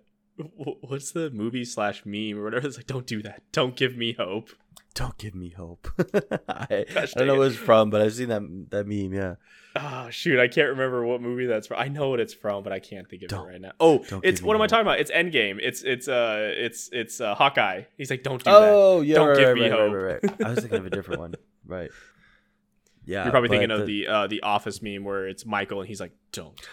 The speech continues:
Speaker 2: Don't.
Speaker 1: <laughs>
Speaker 2: <laughs> Don't hurt me like I hurt you.
Speaker 1: Uh, that's also one of my favorite memes is, uh, is <laughs> when, when used appropriately is Michael when he's like, "I am a hundred percent ready to get hurt again." <laughs>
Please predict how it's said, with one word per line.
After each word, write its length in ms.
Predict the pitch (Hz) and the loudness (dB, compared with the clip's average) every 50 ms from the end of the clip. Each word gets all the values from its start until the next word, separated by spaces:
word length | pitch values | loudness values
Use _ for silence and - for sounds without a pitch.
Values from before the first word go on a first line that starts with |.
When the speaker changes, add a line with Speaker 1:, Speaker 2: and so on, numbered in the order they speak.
| - _ - | -20 _ 4
Speaker 2:
Don't. 340 | - 95 92 95 95 - - - | 6 6 6 6 2 -2 -8 -10
Speaker 1:
<laughs> 960 | - - - - - - 240 156 - 240 190 - 220 208 202 - 208 214 - - | -12 -6 -4 -4 -2 -2 0 2 2 2 4 4 2 0 0 0 -2 -4 -6 -12
Speaker 2:
<laughs> 480 | - _ - - - - - - - - | -16 _ -16 -18 -12 -12 -12 -10 -2 2
Don't 280 | - 123 117 120 98 107 | 4 4 4 4 2 0
hurt 240 | 113 107 90 - | 0 0 0 -2
me 260 | 80 101 107 101 98 - | -6 -8 -8 -8 -8 -10
like 220 | 104 - - - | -12 -12 -10 -8
I 120 | 98 90 92 | -8 -8 -6
hurt 200 | 92 - 92 - - | -6 -8 -8 -8 -10
you. 1040 | 98 98 101 113 - _ _ _ - 240 - _ - 208 254 226 208 185 143 - 135 127 | -16 -20 -20 -20 -20 _ _ _ -18 -18 -18 _ -14 -14 -12 -12 -12 -12 -10 -6 -4 -4
Speaker 1:
Uh, 300 | 117 113 110 107 101 90 | -2 -2 -4 -4 -2 2
that's 180 | 117 147 160 - | 2 2 2 2
also 260 | - 113 120 117 120 110 | -2 -4 -4 -2 -2 -4
one 80 | 104 | -4
of 80 | 104 98 | -4 -4
my 20 | |
favorite 200 | - 107 104 101 | -4 -4 -4 -6
memes 280 | 101 101 98 101 98 - | -6 -8 -10 -10 -12 -12
is, 220 | - 110 104 101 | -12 -12 -10 -8
uh, 320 | 98 98 98 95 92 92 87 _ _ _ _ _ _ _ _ _ _ _ - - - - | -6 -6 -6 -6 -8 -12 -14 _ _ _ _ _ _ _ _ _ _ _ -20 -18 -14 -10
is 320 | - - 113 98 95 - - 117 120 135 - - 135 - - - 135 - - 147 | -10 -8 -8 -10 -12 -16 -16 -16 -16 -16 -16 -18 -20 -20 -18 -18 -14 -10 -8 -8
<laughs> 720 | 120 - - 175 - - - - - 139 139 - - 131 123 | -6 -6 -6 -8 -8 -8 -10 -10 -8 -8 -8 -6 -6 -6 -4
when, 280 | 127 123 120 113 117 - | -4 -4 -4 -4 -6 -4
when 180 | 120 120 117 120 | -2 -2 0 0
used 180 | 131 135 135 131 | -2 -2 -4 -4
appropriately 580 | 123 - 120 117 107 123 113 107 104 104 101 | -2 -2 -2 -2 -2 -4 -4 -4 -4 -4 -6
is 160 | 98 98 95 | -6 -8 -8
Michael 280 | - 104 104 101 - 107 | -8 -8 -8 -6 -6 -6
when 80 | 104 107 | -6 -6
he's 120 | 104 104 | -6 -4
like, 200 | 104 101 98 - - - - - - _ _ _ _ - | -4 -4 -4 -6 -12 -20 -20 -20 -20 _ _ _ _ 2
"I 320 | 120 127 131 135 139 139 | 6 6 8 8 6 4
am 200 | 131 123 117 110 | 2 0 -2 -4
a 60 | 101 | -4
hundred 240 | 95 - 151 165 165 | -2 0 0 0 0
percent 260 | 151 - - 143 117 117 | 0 -2 -4 -2 0 0
ready 160 | 113 117 120 | 0 0 0
to 60 | 123 | 0
get 120 | 113 - - | -4 -6 -6
hurt 200 | - 98 95 - | -8 -8 -8 -8
again." 380 | 95 90 85 80 - - - - | -10 -12 -14 -14 -14 -14 -16 -12
<laughs> 120 | - - | -12 -8